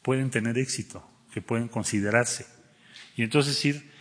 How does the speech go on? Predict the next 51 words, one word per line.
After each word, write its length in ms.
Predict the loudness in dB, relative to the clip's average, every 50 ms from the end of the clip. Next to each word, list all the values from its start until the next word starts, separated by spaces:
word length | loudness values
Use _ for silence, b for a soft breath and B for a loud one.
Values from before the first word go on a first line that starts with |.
| B B B -4
reduciendo 640 | -2 0 0 0 0 0 2 2 2 2 2 2 0
el 100 | -2 -2
componente 960 | -2 -4 -4 -4 -2 -4 -4 -2 0 -2 -2 -2 -4 -4 -6 -6 -6 -10 b b b b b b b b b b -6
que 140 | -6 -4
tiene 280 | 0 0 0 0 0 -2
que 140 | 0 0 0
ver 280 | 2 0 -2 -2 -4 -6
con 200 | -6 -6 -6 -4
control 520 | -4 -4 -4 -2 0 2 2 2 2 0 -4 -12 -14 -6 -2
e 60 | 0
ir 120 | 2 2
aumentando 520 | 0 -2 -4 -6 -6 -4 -4 -4 -2 -4 -6
el 80 | -8
componente 520 | -8 -12 -10 -6 -6 -6 -4 -4 -6 -6 -8
que 100 | -10 -8
tiene 240 | -6 -6 -6 -6
que 120 | -6 -6 -6
ver 220 | -6 -6 -8 -10 b b b b b b b b
con 200 | -4 -4 -2 -4
alternativas. 680 | -6 -8 -8 -10 -10 -12 -14 -10 -10 -10 -10 -8 -4
Pero 160 | 0 0 2
es 40 | 4
la 80 | 4 2
única 320 | 2 0 -2 -2 -4 -4
forma 300 | -2 -2 -2 -2 -2 -4
de 60 | -4 -4
demostrar 500 | -6 -6 -8 -8 -6 -4 -4 -4 -6 -8
que 320 | -10 -10 -10 -10 -12 -18 B B B B B B B B
nuestro 320 | -6 -4 -4 -2 -2 -4 -4
discurso 400 | -4 -6 -6 -6 -4 -4 -4 -6
es 60 | -6
mejor 280 | -6 -4 -2 -2 -2 -2 -6 -20 -20 B B B B B B
y 80 | 0
va 100 | 0 0
a 60 | 0 0
tomar 260 | -2 -2 -2 -2 -4
tiempo, 280 | -2 -4 -2 -2 -2
hay 40 | -4
que 60 | -4
tener 220 | -4 -2 -4 -4 -4
paciencia, 580 | -6 -6 -6 -4 -4 -4 -4 -4 -6 -8 -10
no 140 | -8 -6 -4
creo 140 | -2 -2 -2
que 100 | -2 -4
podamos 320 | -6 -4 -4 -4 -4 -6
ganarlo 320 | -6 -4 -2 -2 -2 -2 -4
de 60 | -4
un 80 | -2 -2
día 120 | -2 -2
a 40 | -2
otro. 220 | -4 -8 -12 -18